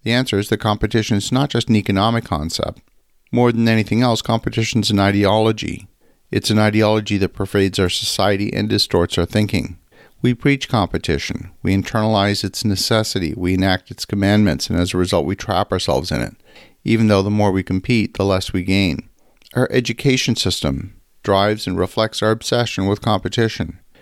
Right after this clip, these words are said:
Grades themselves allow precise measurement of each student's competitiveness. Students with the highest marks, they receive status and accolades.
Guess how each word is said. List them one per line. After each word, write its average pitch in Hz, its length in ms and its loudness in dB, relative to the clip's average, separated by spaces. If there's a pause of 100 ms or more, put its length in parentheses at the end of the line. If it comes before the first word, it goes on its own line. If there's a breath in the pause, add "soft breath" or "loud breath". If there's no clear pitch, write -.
(200 soft breath)
Grades 117 320 2
themselves 110 600 0
allow 98 260 0
precise 107 460 -2
measurement 104 600 0
of 107 180 -2
each 113 240 0
student's 104 320 0
competitiveness. 110 920 0 (400 soft breath)
Students 104 380 0
with - 120 -6
the 92 100 -2
highest 98 320 0
marks, 110 460 0 (180)
they 95 100 0
receive 101 300 0
status 101 400 2
and 104 80 0
accolades. 95 720 0